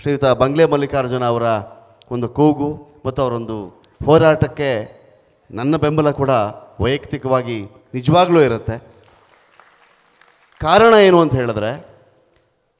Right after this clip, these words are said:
ಈ ತೊಂಬತ್ತು ಪರ್ಸೆಂಟ್ ಅಷ್ಟು ಪತ್ರಕರ್ತರನ್ನು ನಾವು ಹಾಗೆ ಬಿಟ್ಟುಬಿಟ್ರೆ, ಬರೀ ಹತ್ತು ಪರ್ಸೆಂಟ್ ಪತ್ರಕರ್ತರು ಕರ್ನಾಟಕದ ಉದ್ದಗಲನ್ನು ಕವರ್ ಮಾಡಬೇಕು ಅಂತ ಏನಾದರೂ ಅಂದ್ಕೊಂಡಿದ್ರೆ ಅದು ನಿಜವಾದ ಭ್ರಮೆ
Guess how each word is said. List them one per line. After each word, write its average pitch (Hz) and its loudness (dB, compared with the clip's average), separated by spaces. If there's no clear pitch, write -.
ಈ 185 -6
ತೊಂಬತ್ತು 240 2
ಪರ್ಸೆಂಟ್ 196 2
ಅಷ್ಟು 180 0
ಪತ್ರಕರ್ತರನ್ನು 143 -4
ನಾವು 151 0
ಹಾಗೆ 185 -2
ಬಿಟ್ಟುಬಿಟ್ರೆ, 151 -4
ಬರೀ 226 2
ಹತ್ತು 214 0
ಪರ್ಸೆಂಟ್ 214 0
ಪತ್ರಕರ್ತರು 170 -2
ಕರ್ನಾಟಕದ 170 0
ಉದ್ದಗಲನ್ನು 160 2
ಕವರ್ 160 4
ಮಾಡಬೇಕು 151 -2
ಅಂತ 143 -4
ಏನಾದರೂ 135 -2
ಅಂದ್ಕೊಂಡಿದ್ರೆ 147 -4
ಅದು 143 -2
ನಿಜವಾದ 151 2
ಭ್ರಮೆ 117 -4